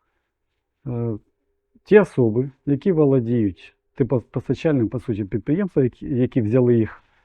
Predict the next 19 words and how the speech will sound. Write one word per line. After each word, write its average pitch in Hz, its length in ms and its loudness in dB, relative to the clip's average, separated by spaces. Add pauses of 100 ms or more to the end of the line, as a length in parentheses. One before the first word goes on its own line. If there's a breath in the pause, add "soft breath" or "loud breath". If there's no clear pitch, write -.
(320)
в 113 100 0
оренду, 139 340 6
ці - 140 -4
комплекси, 156 840 0
фактично 139 420 -2
сплачують 117 500 -4
копійки, 160 460 -2 (720)
вони 185 480 2
зловживають 120 1000 2 (300)
своїм 120 260 -2
положенням 170 540 2
монопольним. 143 640 2 (600)
Що - 180 -4
вони 170 200 2
роблять? 98 480 -6 (1080)
Це - 180 -4
що - 160 0
в 151 60 0
Сумах, 185 560 2